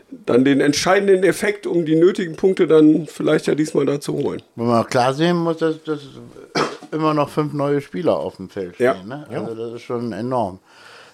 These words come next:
Speaker 2: Also davon Aufbau und so weiter zu reden, ist nicht so einfach. Das ist halt eine neue Mannschaft.
Speaker 3: Ja, das stimmt. Wobei die ja meiner Meinung nach ein bisschen dem geschuldet ist, dass, äh, vor dem Duisburg-Spiel, äh, wegen Verletzungen, wegen Corona,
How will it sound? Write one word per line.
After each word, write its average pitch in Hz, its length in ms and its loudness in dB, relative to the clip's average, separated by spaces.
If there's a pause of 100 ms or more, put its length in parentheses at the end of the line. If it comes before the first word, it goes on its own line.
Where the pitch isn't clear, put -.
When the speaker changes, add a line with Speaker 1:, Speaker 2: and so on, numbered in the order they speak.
Speaker 2:
Also 110 360 -2
davon 120 440 -4
Aufbau 131 460 -2
und 123 100 -6
so 127 220 -8
weiter 127 260 -4
zu 127 140 -12
reden, 123 240 -6
ist 117 160 -14
nicht 120 120 -12
so 117 120 -8
einfach. 110 340 -10
Das 98 140 -10
ist 107 40 -14
halt 104 140 -8
eine 110 80 -12
neue 101 300 -8
Mannschaft. 104 600 -12 (460)
Speaker 3:
Ja, 113 220 0
das 127 140 0
stimmt. 123 180 -4
Wobei 110 280 0
die 113 140 -8
ja 113 140 2
meiner 120 360 0
Meinung 117 160 -2
nach 110 80 0
ein 113 80 -6
bisschen 117 260 -8
dem 117 180 -6
geschuldet 117 460 -6
ist, - 160 -6
dass, - 260 -8
äh, 101 380 -8
vor 110 400 -4
dem 104 160 -6
Duisburg-Spiel, 117 920 -8
äh, 101 240 -12
wegen 104 180 -12
Verletzungen, 110 600 -6
wegen 104 100 -8
Corona, 123 580 -6